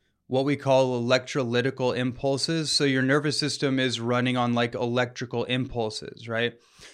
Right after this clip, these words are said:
So you have, you have part of the body that's running on chemistry. So the cells, the cellular mechanics of the body is running on, like, chemistry.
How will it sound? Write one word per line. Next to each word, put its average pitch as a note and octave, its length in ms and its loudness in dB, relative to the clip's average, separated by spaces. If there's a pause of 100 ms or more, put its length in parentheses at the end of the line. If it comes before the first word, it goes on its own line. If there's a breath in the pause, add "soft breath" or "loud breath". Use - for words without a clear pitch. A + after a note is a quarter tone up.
So - 120 -4
you D3 200 4
have, C#3+ 360 4
you C#3+ 180 2
have C#3+ 300 4
part E3+ 260 4
of F3+ 140 2
the E3 100 4
body C3+ 380 6
that's C3 260 2
running C3+ 320 2
on A#2+ 240 0
chemistry. B2+ 800 -4 (240 loud breath)
So - 280 2
the B2 140 2
cells, A#2 680 4
the A#2+ 140 -2
cellular D3 560 4
mechanics B2+ 640 -2
of C3+ 80 -2
the A#2 80 -4
body A#2 460 2 (340 loud breath)
is B2 180 0
running C3 260 2
on, B2+ 140 2
like, A2+ 320 0
chemistry. A#2+ 800 -2